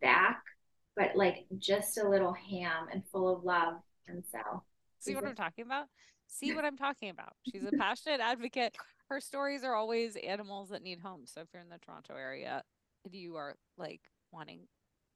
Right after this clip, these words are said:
Speaker 2: a pet to
Speaker 1: Yeah.
Speaker 2: love.
Speaker 1: Yeah.
Speaker 2: Well,
Speaker 1: But
Speaker 2: thank you for joining.
Speaker 1: in
Speaker 2: Oh, go
Speaker 1: L A,
Speaker 2: ahead.
Speaker 1: I'll, I'll just tell you, when I was in L A, I
Speaker 2: Yes.
Speaker 1: loved Leo Rescue, was amazing. I don't know if you
Speaker 2: Okay.
Speaker 1: are familiar with them.
Speaker 2: Love who?
Speaker 1: Um,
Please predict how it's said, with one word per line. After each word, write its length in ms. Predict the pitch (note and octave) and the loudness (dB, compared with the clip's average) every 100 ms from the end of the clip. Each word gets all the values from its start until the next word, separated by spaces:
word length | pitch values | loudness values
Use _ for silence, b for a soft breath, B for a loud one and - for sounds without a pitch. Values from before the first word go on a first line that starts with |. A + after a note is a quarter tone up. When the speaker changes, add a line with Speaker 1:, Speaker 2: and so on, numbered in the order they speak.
| _ _ | _ _
Speaker 2:
a 120 | _ | _
pet 200 | G#3+ G3 _ - _ _ _ _ _ _ _ - | -8 -8 _ -20 _ _ _ _ _ _ _ -12
to 80 | |
Speaker 1:
Yeah. 100 | G#3+ | -4
Speaker 2:
love. 220 | F#3 E3 D3+ _ _ _ _ _ - | -2 -4 -8 _ _ _ _ _ -10
Speaker 1:
Yeah. 280 | B2 A#3+ G#3 - _ _ _ _ _ _ _ _ _ _ _ _ _ A3+ | -6 -6 -8 -14 _ _ _ _ _ _ _ _ _ _ _ _ _ -2
Speaker 2:
Well, 100 | B3+ | 10
Speaker 1:
But 120 | F4 | 10
Speaker 2:
thank 120 | - | 10
you 80 | G4+ | 2
for 180 | - D4+ | -2 -8
joining. 260 | B3 A3 - | -8 -4 6
Speaker 1:
in 140 | F4 | 10
Speaker 2:
Oh, 40 | |
go 100 | F#4 | 12
Speaker 1:
L 60 | F4 | 12
A, 20 | |
Speaker 2:
ahead. 320 | F4 D4 C4+ C4 | 10 8 6 8
Speaker 1:
I'll, 100 | C4+ | 8
I'll 60 | |
just 120 | C#4+ | 6
tell 180 | D#4+ C#4 | 6 6
you, 100 | C#4 | 8
when 140 | B3+ C4 | 6 6
I 80 | C4 | 4
was 140 | B3+ | 4
in 60 | A#3+ | 2
L 140 | B3 | 4
A, 40 | |
I 120 | C4 A#3+ | 6 6
Speaker 2:
Yes. 80 | F#3+ | 4
Speaker 1:
loved 220 | A3 A#3 A3+ | 2 2 0
Leo 240 | B3+ B3 A3+ | 2 4 4
Rescue, 720 | G#3 - - G3 F#3 G3+ A#3 - _ | 2 2 0 2 4 4 0 -10 _
was 320 | G#3+ G#3 G3+ G3+ | 2 4 4 2
amazing. 840 | F#3+ G3 G#3 A3+ F#3+ E3 G3+ A#3 A#3+ - | 0 2 2 2 2 0 -2 0 0 4
I 140 | G#3 | 4
don't 100 | G3+ | 4
know 60 | G3 | 2
if 120 | G3+ | 0
you 100 | G3+ | -2
Speaker 2:
Okay. 120 | F#3+ - | -2 0
Speaker 1:
are 120 | G3 - | -2 0
familiar 340 | F#3+ F#3+ F#3 | 0 2 2
with 100 | F3+ - _ - | -2 -6 _ -2
them. 380 | F#3+ F3+ A#3+ - _ _ - | 0 2 0 -2 _ _ -6
Speaker 2:
Love 240 | F#3 F#3+ G#3+ | -4 -2 6
who? 60 | |
Speaker 1:
Um, 260 | G#3 G3 | 10 12